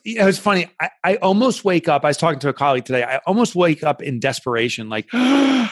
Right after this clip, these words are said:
wake up in the morning and say, "There's not enough time to get all this done. Like, we need more of us. Come on, people." I'm, uh, I'm actually doing an, an event, I think in two weeks, an author event. I'm teaching authors on, on how to write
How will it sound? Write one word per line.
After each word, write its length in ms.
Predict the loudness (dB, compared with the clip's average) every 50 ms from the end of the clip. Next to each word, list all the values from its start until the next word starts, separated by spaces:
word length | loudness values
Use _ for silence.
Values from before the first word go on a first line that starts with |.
| -8 _ 0
wake 160 | 2 2 2
up 60 | 2
in 20 | 2
the 80 | 2
morning 180 | 2 2 2 0
and 80 | 0
say, 80 | -2 -4
"There's 160 | -4 -2 0
not 80 | 0 0
enough 160 | 0 -2 -4
time 220 | -4 -4 -4 -2
to 20 | -2
get 100 | 0 0
all 120 | 0 0
this 120 | 0 -2 -2
done. 360 | _ -2 0 0 -2 -4 -4
Like, 160 | -6 -8 -8
we 220 | _ 0 0 2 2
need 200 | 2 0 0 0
more 360 | -2 0 2 2 2 2 0
of 100 | 0 2
us. 480 | 0 0 2 0 0 0 0 0 -2 -4 -6 -18 -20 _
Come 200 | -2 0 2 4
on, 320 | 4 4 2 2 2 0 -2 _ -20 _ _ _
people." 440 | 0 0 0 2 2 0 0 0 -2 _ _ _ _ _ _
I'm, 280 | -4 -4 -2 -2 -2 0
uh, 240 | 0 0 0 -2 -4 -6 _ _ _ _
I'm 140 | -4 -2 -2
actually 200 | -2 -2 -4 -2
doing 180 | -2 0 0 0
an, 80 | -2
an 140 | -4 -4 -6
event, 360 | -4 -2 -2 -2 -2 -6 -10 _ _
I 80 | -12
think 140 | -12 -10 -12
in 80 | -12 -12
two 160 | -10 -6 -4
weeks, 220 | -4 -4 -6 -6
an 180 | -14 -16 -18 -6
author 280 | -2 -2 -2 0 -2 -2
event. 180 | -2 -2 -6 -6
I'm 100 | -10 -10
teaching 340 | -6 -8 -8 -8 -8 -10 -4
authors 500 | 0 0 0 0 0 -4 -4 -4 -8 -10 _ _ _ _ _ _
on, 180 | -6 -6 -6 -6 _ _ -10
on 80 | -8
how 240 | -6 -4 -2 0 0
to 80 | 0 0
write 480 | 0 0 0 0 2 0 -2 -4 -8